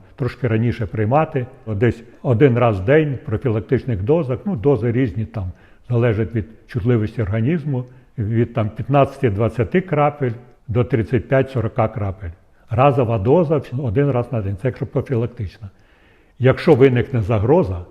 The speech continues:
то треба приймати двічі на день, но дози залишаються такі ж самі. Оскільки воно не має практично побічних дій, ви його можете використовувати, скажімо, тривалий період,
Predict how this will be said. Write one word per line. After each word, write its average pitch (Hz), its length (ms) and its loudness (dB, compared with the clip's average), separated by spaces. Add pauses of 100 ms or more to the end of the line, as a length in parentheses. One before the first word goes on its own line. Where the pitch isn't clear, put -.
(280)
то 123 120 2
треба 135 360 4
приймати 143 520 2
двічі 113 520 2
на 113 160 0
день, 92 340 -4 (300)
но 131 260 2
дози 117 420 2 (340)
залишаються 123 640 0
такі 139 260 -4
ж - 100 -8
самі. 90 340 -10 (240)
Оскільки 170 440 2
воно 139 280 6
не 131 160 0
має 131 280 4
практично 123 560 -2
побічних 113 520 -2
дій, 165 300 0 (260)
ви 120 180 6
його 131 220 6
можете 123 460 2
використовувати, 113 1160 0 (140)
скажімо, 104 320 0
тривалий 127 460 6
період, 160 540 2